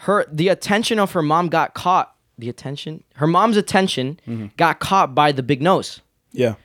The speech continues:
Speaker 1: And so now the daughter's like, "Okay, that's something that people notice. Is my nose big?" And they start looking at themselves and they start looking at the picture. And all of a sudden, from that small situation,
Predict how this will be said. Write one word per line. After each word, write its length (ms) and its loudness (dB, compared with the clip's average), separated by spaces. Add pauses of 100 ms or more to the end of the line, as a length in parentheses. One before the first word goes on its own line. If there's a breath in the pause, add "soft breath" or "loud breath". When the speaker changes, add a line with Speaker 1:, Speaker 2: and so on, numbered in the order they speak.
(140)
Speaker 1:
And 60 -10
so 100 -2
now 120 2
the 120 2
daughter's 480 0
like, 240 0
"Okay, 280 2
that's 220 0
something 460 -2 (760)
that 180 -2
people 220 -4
notice. 500 -4 (360)
Is 120 -10
my 160 -2
nose 220 0
big?" 240 -2 (760)
And 120 0
they 40 4
start 200 4
looking 200 2
at 120 0
themselves 560 0
and 80 -6
they 40 -2
start 180 2
looking 180 2
at 80 -2
the 80 -2
picture. 420 0 (340 loud breath)
And 200 0
all 180 2
of 100 0
a 60 2
sudden, 380 0
from 220 2
that 200 2
small 420 0
situation, 800 -2